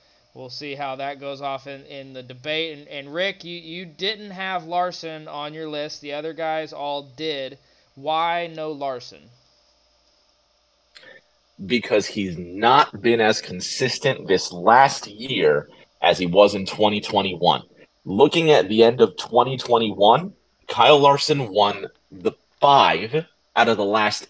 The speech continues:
Speaker 2: eight races in the season, including the season finale at Phoenix,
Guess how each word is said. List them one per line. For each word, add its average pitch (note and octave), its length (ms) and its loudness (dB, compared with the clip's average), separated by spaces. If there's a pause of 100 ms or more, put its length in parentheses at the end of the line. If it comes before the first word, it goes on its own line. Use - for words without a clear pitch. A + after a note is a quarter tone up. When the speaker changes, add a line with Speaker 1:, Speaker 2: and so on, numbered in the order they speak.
Speaker 2:
eight C3+ 360 2
races A#2 760 -2
in A#2 180 -2
the G2+ 80 -4
season, G2 420 -2
including E3 540 2
the A#2 80 4
season A#2 320 -4
finale G#2 480 4
at F2 160 4
Phoenix, G#2 380 -2